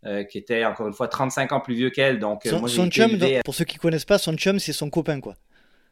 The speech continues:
Speaker 2: Son copain. <laughs> C'est ça ?
Speaker 1: Exactement. <laughs> Exactement. Donc, euh, donc, euh, voilà, on vient tous au Québec, deux familles, on est dix, j'ai mes trois cousins, ma cousine, moi, mon frère et, euh, oncle, tante,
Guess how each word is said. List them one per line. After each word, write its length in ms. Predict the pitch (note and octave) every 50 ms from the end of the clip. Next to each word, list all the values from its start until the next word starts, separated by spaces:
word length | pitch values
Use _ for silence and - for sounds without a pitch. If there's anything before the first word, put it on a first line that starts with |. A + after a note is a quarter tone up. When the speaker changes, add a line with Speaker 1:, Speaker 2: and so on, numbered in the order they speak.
| _ _
Speaker 2:
Son 160 | - - -
copain. 340 | D3 - D#3+ - E3 D#3+ D3 - _ _ -
<laughs> 180 | - - - -
C'est 100 | - D3+
ça ? 240 | D3+ D#3+ E3 F#3 G3
Speaker 1:
Exactement. 500 | - - - - D3 D#3+ - - G#3 - - - - - _ _ - D5 - - - - - - - - A3+ - - - - - - - -
<laughs> 60 | -
Exactement. 680 | C#3 C3+ C3+ D#3 D3+ D3+ - C#3+ C3 A#2+ G2 - - - _ _ _ _ _ _ - - _ _
Donc, 300 | - B2+ C3+ C#3+ D3 D3+ - -
euh, 400 | C#3 B2+ A#2+ A#2+ A2+ A2 G#2+ G2+ - - - _ _ _ _ _ _ _ _ _ _ _ - -
donc, 320 | C3 C3 C#3 C3+ C#3 D3+
euh, 440 | C3+ B2+ B2 A#2+ A#2 A2+ A2+ A2 G#2+
voilà, 320 | A2 B2+ C3 C3+ D#3+ F#3+ -
on 100 | D3+ C3
vient 180 | C3 D3+ D#3+ D#3
tous 240 | D#3 - A#3+ -
au 80 | F#3+ D#3
Québec, 380 | - - C#3+ C#3+ E3+ D#3+ C3 C3
deux 100 | E3+ F#3
familles, 400 | F3+ F3+ D#3 C#3 C3 C3+ D#3 F#3
on 160 | D#3+ B2+ A#2+
est 80 | A#2
dix, 480 | A2 G2+ G2+ C3+ F3+ F3+ - - - A#2+
j'ai 180 | A2 G#2 A2+ A2
mes 140 | A2+ A2
trois 260 | - - - D#3+ D#3+ -
cousins, 300 | - C3 A#2+ C#3+ D3 D3+
ma 140 | D3 A#2+
cousine, 400 | - - C3 A2+ G#2 C3+ C#3+ C#3+
moi, 160 | C#3+ C3 C3 C3
mon 160 | B2+ A#2+ A#2
frère 460 | - - C3 B2+ C3 C#3 C#3+ - -
et, 320 | A2+ A2 A2 A2+ A#2 A2+ A2
euh, 840 | A2 G#2+ G#2+ G#2 G2+ G2+ G2+ G2 G2 F#2+ G2 G2 F#2+ F#2+ F#2+ F#2+ - - F2+ F2+ - - F#2+ G#2 G#2+ G#2+ F#2+ E2+ E2+ F#2+ F#2+ - _
oncle, 460 | - B2+ C#3 D3 C#3+ C#3+ C3 B2 A2 -
tante, 300 | - C#3 C#3 C#3+ C#3+ C#3